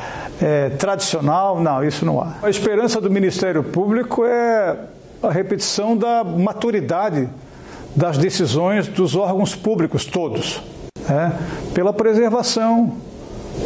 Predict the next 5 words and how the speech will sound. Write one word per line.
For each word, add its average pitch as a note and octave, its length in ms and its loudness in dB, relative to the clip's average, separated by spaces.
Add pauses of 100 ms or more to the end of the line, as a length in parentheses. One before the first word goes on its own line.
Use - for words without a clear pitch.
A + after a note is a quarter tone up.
(180)
pensando F#3+ 540 2
nas D3+ 240 2
gerações D#3+ 840 0 (260)
futuras, G#3 880 2 (540)
né? D3 340 2